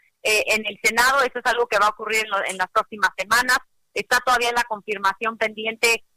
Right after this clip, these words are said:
de más de treinta miembros del gabinete de Joe Biden. Este, todavía queda por atender la crisis sanitaria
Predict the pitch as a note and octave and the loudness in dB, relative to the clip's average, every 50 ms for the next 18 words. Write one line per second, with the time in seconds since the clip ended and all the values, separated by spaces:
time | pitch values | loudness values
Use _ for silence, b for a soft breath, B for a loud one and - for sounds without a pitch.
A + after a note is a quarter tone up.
0 | _ - G#3+ G#3 G#3 G#3+ A3 A3+ A#3 A#3 A#3 A#3+ - A#3 A3 A3+ A#3+ A#3+ - A3 | _ -4 -2 0 0 4 4 4 4 2 0 -2 -2 -2 -2 -2 -2 0 2 2
1 | G#3+ G#3+ G#3+ A3 A3 A3 A3+ A3+ A#3 A3+ G#3+ G#3+ F#3+ G3 F3+ F3+ F#3+ G3 G#3+ A3 | 2 2 0 -2 -6 -6 -4 -2 -2 -2 -2 -2 -2 0 -2 -2 -2 -2 -2 -2
2 | - - A#3 A3 G3+ - _ _ _ _ - G#3+ G#3+ E3+ A#3 A#3 A3 G#3+ A3+ A3+ | 0 0 0 0 0 -2 _ _ _ _ -2 0 0 2 2 2 2 2 2 2
3 | A3+ B3+ C#4 - C#4+ C#4+ C#4 C4+ - A3 G#3+ - _ - G#3+ - - A#3+ A#3+ A#3+ | 2 2 0 -2 -4 -4 -4 -4 -4 -4 -4 -4 _ -8 -6 0 2 2 2 2
4 | A#3+ A#3+ A#3 A3+ - A#3+ A#3 A3+ A#3+ A#3+ A#3 - A3 G#3+ G3+ G3 - - G3+ - | 2 0 -2 -2 -2 -2 0 2 2 2 0 0 -2 0 0 -2 -2 -4 -8 -4
5 | - A3+ A3+ A#3 A3+ G3 - - - B3 A#3 - A#3+ A3 - A#3 G#3 G3 F#3+ - | -2 -2 -2 0 -2 -4 -4 -6 -10 -10 -10 -10 -10 -4 0 0 0 0 -2 -6
6 | _ - A3+ A3+ A#3 A#3+ A#3+ A#3 | _ 2 2 2 2 2 0 0